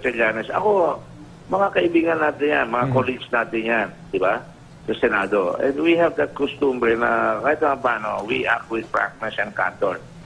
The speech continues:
Speaker 1: Ang ayoko sa kanila, lalabas sila at sasabihin, hindi ba si Senator De Lima?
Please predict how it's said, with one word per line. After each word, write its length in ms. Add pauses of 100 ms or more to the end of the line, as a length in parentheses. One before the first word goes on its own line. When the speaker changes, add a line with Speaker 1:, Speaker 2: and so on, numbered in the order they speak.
(160)
Speaker 1:
Ang 160
ayoko 320
sa 100
kanila, 300
lalabas 480
sila 320
at 80
sasabihin, 500
hindi 240
ba 140
si 100
Senator 540
De 100
Lima? 300